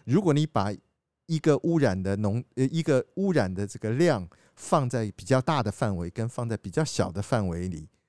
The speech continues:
那当然放在比较小的范围，它的浓度就比较高。这种情形呢，也就说明了，如果大气是稳定的，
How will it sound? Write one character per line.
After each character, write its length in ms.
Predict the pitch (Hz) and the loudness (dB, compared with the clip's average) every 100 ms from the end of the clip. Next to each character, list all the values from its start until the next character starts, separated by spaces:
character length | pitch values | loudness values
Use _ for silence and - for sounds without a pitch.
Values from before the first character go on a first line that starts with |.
| _ | _
那 100 | 135 | -4
当 160 | 131 143 | -2 0
然 100 | 113 | 0
放 160 | 143 | -2
在 120 | 127 117 | -2 -4
比 140 | 90 | -4
较 120 | 127 | -4
小 180 | 123 - | -4 -6
的 80 | - | -6
范 200 | - 101 | -4 -4
围， 120 | 82 | -6
它 140 | - | -8
的 140 | 92 90 | -6 -6
浓 200 | 85 92 | -6 -6
度 140 | 113 | -6
就 140 | 98 104 | -4 -6
比 100 | - | -8
较 180 | - 80 | -12 -6
高。 260 | - 90 90 _ _ _ _ _ _ _ | -2 -2 -2 _ _ _ _ _ _ _
这 140 | - 180 | 0 2
种 160 | 107 | 2
情 200 | - 107 | -2 -4
形 200 | 110 95 | -4 -4
呢， 220 | 87 85 - _ _ _ _ _ | -4 -6 -10 _ _ _ _ _
也 180 | 104 98 | -4 0
就 160 | 139 | 0
说 280 | 127 - 127 | 0 0 0
明 220 | 117 92 | 2 -2
了， 180 | 90 76 - _ _ _ | -4 -10 -16 _ _ _
如 160 | - 127 | -6 0
果 180 | 143 107 _ - | 2 0 _ -2
大 200 | 151 131 | 0 2
气 240 | - - | 0 -4
是 180 | 135 - | -4 0
稳 280 | 110 92 90 | 0 0 2
定 260 | 151 131 | 2 4
的， 300 | 98 80 - | 2 -2 -10